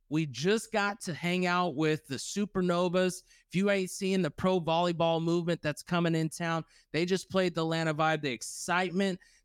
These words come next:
the atmosphere, you almost feel,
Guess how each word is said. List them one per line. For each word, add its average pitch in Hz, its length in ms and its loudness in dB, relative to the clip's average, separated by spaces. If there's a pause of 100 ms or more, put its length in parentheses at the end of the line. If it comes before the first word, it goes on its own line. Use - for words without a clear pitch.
the 143 200 -2
atmosphere, 180 800 0 (160)
you 180 160 -2
almost 294 560 0
feel, 190 640 0